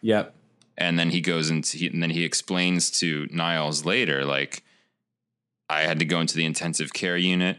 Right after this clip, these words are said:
Speaker 2: You know, I spent
Speaker 1: Mm-hmm.
Speaker 2: the whole rest of the day there." And it <laughs> really made me reflect on what I had been doing to you, because you had been getting killed by me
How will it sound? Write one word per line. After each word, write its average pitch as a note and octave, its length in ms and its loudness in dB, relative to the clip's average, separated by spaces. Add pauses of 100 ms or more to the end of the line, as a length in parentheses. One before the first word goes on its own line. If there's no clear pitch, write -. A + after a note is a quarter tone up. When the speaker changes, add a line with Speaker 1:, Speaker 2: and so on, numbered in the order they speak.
(100)
Speaker 2:
You G2 80 0
know, F2+ 140 2
I E2 80 2
spent A2 240 4
Speaker 1:
Mm-hmm. A2+ 80 6
Speaker 2:
the A2 60 2
whole F2+ 200 -4
rest E2+ 300 0
of F2 40 -4
the E2 100 -2
day D#2 280 0
there." D#2 400 -2 (640)
And F#2+ 120 2
it F#2 40 2
<laughs> - 20 2
really A#2 340 2
made B2+ 200 4
me B2 120 4
reflect G#2+ 520 0
on E2+ 300 2 (420)
what F2 140 0
I F2 160 4
had A#2+ 160 2
been G2 180 4
doing G2 280 4
to F2+ 100 2
you, G2+ 340 2
because E2 400 0
you F2 480 -2
had G2+ 200 -2
been E2+ 360 0 (680)
getting A2 400 2
killed F#2+ 680 -2
by E2 180 2
me D#2+ 520 2